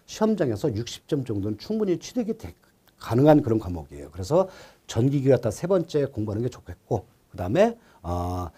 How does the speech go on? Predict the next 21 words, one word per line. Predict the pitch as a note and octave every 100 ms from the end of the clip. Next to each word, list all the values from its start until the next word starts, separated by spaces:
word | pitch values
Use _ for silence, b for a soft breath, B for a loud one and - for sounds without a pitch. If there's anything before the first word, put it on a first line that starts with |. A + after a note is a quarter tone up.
| b
전력공학. | - B2 E3+ F#3+ - B2+ G2 - _ _ _ b b
사실 | G#3+ A3 A#3
전력공학은 | - D3+ D#3+ D#3 D#3+ -
전기기보다는 | A#2 C3 B2+ B2 A2+ A2+ C3
조금 | - F3 F3 C3 F#2+
쉬운 | - A#3+ A#3+
편이에요. | - G#2 C#2+ C2 - _ _ _
근데 | F2 G2+ A3 B B
제가 | - G#2 G#3 - B B
전기기를 | - C#3+ D3 D3 C#3
먼저 | F#2+ G#2+ A#2
해놓고 | F#2 F#2+ - G#3
전력공학 | G3+ B2 B2 G#2+ F#2
하는 | D#3 F3
얘기가 | F#2 D#2 C3 B B F#2
약간의 | F#2 - D3+ E3 D3 -
난해한 | F#2 A#2+ C3+ B2
과목을 | F#2 F2 F#2+
갖다 | F2+ A2
먼저 | E2 F2+ E2+
하고 | - F#3+ A2+ A2+ A#2